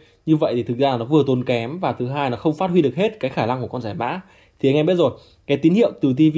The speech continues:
qua đường ba chấm năm này này, để tín hiệu analog thì qua giải mã nó không còn có, có gì để giải mã nữa. Thực tế là như vậy. Thì đôi khi anh em nghe nó hay hơn một chút bởi vì là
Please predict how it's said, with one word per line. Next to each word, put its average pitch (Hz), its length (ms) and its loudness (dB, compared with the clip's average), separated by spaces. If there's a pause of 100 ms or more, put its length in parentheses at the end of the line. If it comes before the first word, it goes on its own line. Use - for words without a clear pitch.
(160)
qua 143 160 0
đường 127 140 0
ba 127 120 0
chấm 123 140 -4
năm 139 140 -2
này 117 80 -2
này, 107 100 -4 (440)
để 143 160 4
tín 123 180 -2
hiệu 170 180 -2
analog 127 360 -2 (800)
thì 127 80 -2
qua 151 220 -2
giải 120 120 -2
mã 117 180 -8
nó 160 60 -8
không 165 220 -4
còn 120 160 -2 (100)
có, 120 180 -4
có - 180 -8
gì 170 120 -2
để 110 140 -2
giải 98 180 -6
mã 110 160 -6
nữa. 156 200 -6 (140)
Thực 135 140 -8
tế 120 120 0
là 151 80 -2
như 131 140 -6
vậy. 143 140 0 (440)
Thì 139 60 -4
đôi 160 160 4
khi 196 140 2
anh 175 80 2
em 165 140 0
nghe 165 160 -2
nó 147 100 -4
hay 170 180 0
hơn 180 240 2 (300)
một 120 140 -4
chút 247 220 -2
bởi 120 120 -2
vì 113 200 -2
là 107 500 -2